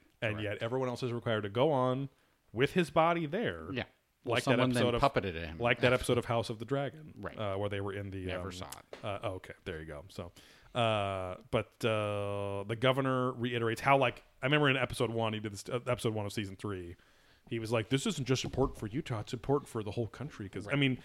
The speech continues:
Speaker 1: and it makes sense. Like, it's not
Speaker 2: As an
Speaker 1: super
Speaker 2: ex-governor. <laughs>
Speaker 1: Yes, exa-, that's what's funny is, like, remember, he, everyone calls him Mister Governor, and it's like, he's
Speaker 2: Right,
Speaker 1: the
Speaker 2: right.
Speaker 1: ex-governor, but
Speaker 2: Yeah, yeah.
Speaker 1: whatever. Um, uh, because if, just like with,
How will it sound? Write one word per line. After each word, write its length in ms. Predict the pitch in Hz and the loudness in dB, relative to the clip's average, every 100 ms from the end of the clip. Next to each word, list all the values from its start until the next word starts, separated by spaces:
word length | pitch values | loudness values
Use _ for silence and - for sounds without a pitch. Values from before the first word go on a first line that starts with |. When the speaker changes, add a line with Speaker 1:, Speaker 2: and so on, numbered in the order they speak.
| - - | -12 -2
Speaker 1:
and 80 | 151 | 2
it 60 | |
makes 180 | 185 180 | 2 2
sense. 300 | 123 110 - | 0 -2 -2
Like, 100 | 113 | -2
it's 160 | 117 127 | 0 2
not 240 | 117 113 - | 2 0 0
Speaker 2:
As 220 | 123 113 | 2 4
an 100 | 113 | 4
Speaker 1:
super 160 | 104 101 | 2 0
Speaker 2:
ex-governor. 840 | 98 - - 87 82 90 101 120 - | -2 -4 -6 -4 -4 -6 -8 -8 -12
<laughs> 80 | - | -6
Speaker 1:
Yes, 240 | 131 117 | -2 0
exa-, 260 | 117 - 175 | 0 0 8
that's 220 | 147 143 | 10 10
what's 160 | 139 - | 8 4
funny 300 | 139 120 113 | 4 6 4
is, 100 | 107 | 2
like, 140 | 113 | -2
remember, 400 | 120 117 123 113 | 0 2 2 2
he, 240 | 107 113 117 | 0 -2 2
everyone 300 | 127 139 139 | 2 4 4
calls 220 | 143 131 | 6 6
him 80 | 127 | 4
Mister 200 | 139 156 | 2 4
Governor, 440 | 156 151 143 139 | 10 10 10 6
and 80 | 135 | 4
it's 100 | 127 | 0
like, 80 | 120 | -4
he's 80 | 95 | -4
Speaker 2:
Right, 140 | 78 | -6
Speaker 1:
the 80 | 135 | -4
Speaker 2:
right. 80 | 123 | -8
Speaker 1:
ex-governor, 560 | - - 113 156 131 | -8 -8 -4 2 2
but 160 | 110 107 | 2 -2
Speaker 2:
Yeah, 60 | 80 | -2
yeah. 60 | |
Speaker 1:
whatever. 440 | 110 98 95 98 95 - - - - - | -2 -2 -2 -4 -8 -16 -20 -20 -8 0
Um, 640 | 117 107 104 101 98 95 _ _ _ _ _ _ _ - - - | 2 4 2 0 -4 -8 _ _ _ _ _ _ _ -14 -10 0
uh, 440 | 123 117 113 117 | 4 6 6 4
because 500 | 147 135 135 123 - - _ _ | 4 6 6 6 -2 -16 _ _
if, 260 | - 131 - _ _ _ _ | -2 -2 -2 _ _ _ _
just 240 | - 156 | 2 2
like 280 | 170 156 156 | 6 4 6
with, 320 | 139 143 - | 4 4 2